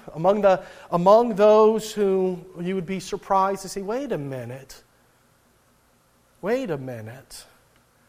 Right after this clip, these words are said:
God is still pleased there to dwell. The righteousness of God wants to be where we are, with all of our challenges, with all of our struggles, with all of our in-, incompleteness.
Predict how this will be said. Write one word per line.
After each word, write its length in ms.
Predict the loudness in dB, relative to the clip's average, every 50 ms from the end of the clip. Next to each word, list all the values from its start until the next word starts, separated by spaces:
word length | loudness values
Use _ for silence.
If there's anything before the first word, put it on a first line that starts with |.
| _ _ _ _ _ -6
God 260 | -2 0 0 0 0
is 100 | -2 -8
still 260 | -10 -10 -8 -8 -8
pleased 420 | -10 -10 -10 -10 -10 -10 -10 -8
there 160 | -6 -6 -6 -6
to 120 | -8 -14
dwell. 500 | -14 -8 -6 -4 -4 -4 -6 -10 -12 -16 _ _ _ _ _ _ _ _ _ _ _ _ _ 0
The 100 | 0 4
righteousness 840 | 6 6 6 6 4 0 -6 -8 -8 -6 -6 -6 -6 -6 -6 -10
of 140 | -10 -10 -2
God 480 | 0 2 4 4 4 4 2 -2 -4
wants 480 | -4 -2 -2 -2 -2 -6 -10 -16 -16 -16
to 220 | -16 -12 -12 -12
be 400 | -8 -6 -6 -4 -4 -4 -4 -6
where 260 | -6 -6 -4 -4 -4 -4
we 280 | -6 -8 -10 -8 -8
are, 420 | -8 -8 -8 -10 -12 -14 -16 -18 -20 _ _ _ _ _ _ _ _ _ _ _ _ _ _ _ _ -14
with 120 | -8 -6
all 220 | -4 -2 0 0 0
of 80 | 0
our 120 | -2 -6 -6
challenges, 840 | -10 -10 -8 -6 -6 -4 -6 -6 -8 -8 -10 -10 -12 -16 -20 -20 _ -20
with 120 | -8 -4
all 200 | 0 2 2 2
of 80 | 0 -2
our 80 | -4
struggles, 640 | -6 -8 -4 -2 -2 -2 -2 -4 -8 -8 -8 -10 -14
with 140 | -14 -12 -8
all 280 | -4 -2 -2 -2 -4
of 100 | -6 -8
our 340 | -6 -6 -4 -6 -6 -8 -10 -14
in-, 140 | -16 -14 -12
incompleteness. 960 | -10 -10 -10 -10 -12 -14 -12 -10 -10 -10 -10 -10 -14 -18 -16 -18 -18 -18